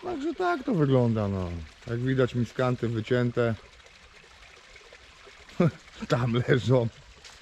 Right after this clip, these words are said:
<laughs> Muszę coś z nimi zrobić, słuchajcie, no. Kurde, masakra z nimi. Zobaczcie, jak leżą.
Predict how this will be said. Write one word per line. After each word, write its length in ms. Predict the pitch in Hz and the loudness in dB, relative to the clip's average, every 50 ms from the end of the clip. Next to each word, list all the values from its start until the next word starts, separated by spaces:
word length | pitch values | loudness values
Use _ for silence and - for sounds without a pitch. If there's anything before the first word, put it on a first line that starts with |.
| - - - | -14 -10 -8
<laughs> 1120 | - - - - - - - - - - - - - - - - - - - - - - - | -8 -8 -8 -10 -20 -20 -20 -20 -20 -20 -20 -20 -20 -20 -20 -20 -20 -20 -20 -20 -20 -16 -10
Muszę 160 | - - 110 | -6 -4 -4
coś 140 | 107 110 107 | -2 -2 -2
z 100 | 107 104 | 0 2
nimi 200 | 113 113 107 95 | 2 2 2 2
zrobić, 460 | 98 107 113 113 117 98 87 87 82 - - - | 2 0 0 2 0 0 -2 -6 -10 -12 -16 -14
słuchajcie, 420 | - - 92 92 87 - 92 85 82 | -6 -4 -4 -2 -2 -4 -6 -6 -4
no. 80 | 87 85 85 87 85 - - - - 107 101 - - - - | -4 -4 -6 -8 -10 -14 -16 -14 -10 -10 -10 -10 -10 -6 -4
Kurde, 340 | 95 92 90 95 95 87 87 - - - - - - - - - - - - - - - - | -4 -2 0 0 -2 -2 -4 -8 -16 -20 -20 -20 -20 -20 -20 -20 -20 -20 -20 -20 -10 -2 0
masakra 680 | 165 135 107 110 - - 104 98 104 104 - 95 90 85 | 2 2 2 0 -4 -6 -4 -4 -4 -4 -4 -4 -6 -6
z 60 | 87 | -6
nimi. 320 | 92 87 82 80 85 82 82 - - - - - - - - - | -6 -8 -8 -6 -8 -10 -12 -14 -18 -20 -20 -20 -20 -20 -14 -10
Zobaczcie, 360 | 82 85 80 80 78 - - 80 | -6 -4 -2 -4 -4 -4 -6 -8
jak 100 | 76 90 | -6 -6
leżą. 220 | 78 73 73 | -8 -8 -8